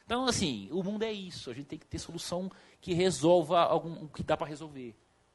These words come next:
Apostar no judiciário não vai dar, não vai resolver o problema. Talvez repensar,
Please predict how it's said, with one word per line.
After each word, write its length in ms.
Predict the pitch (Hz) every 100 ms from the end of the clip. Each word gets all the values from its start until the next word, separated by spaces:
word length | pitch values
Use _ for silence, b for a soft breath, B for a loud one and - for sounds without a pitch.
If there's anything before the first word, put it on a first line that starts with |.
| _ _ _ _ _ _
Apostar 400 | 127 - 165 190
no 60 | 185
judiciário 460 | 160 - 170 165
não 160 | 165 190
vai 120 | 165
dar, 80 | 151
não 120 | 165
vai 140 | 160
resolver 220 | 143 123 104
o 20 |
problema. 280 | 95 90 87 - - - - _ _ _ _ _ _
Talvez 300 | 117 139 -
repensar, 1000 | - - 170 139 - 143 156 175 135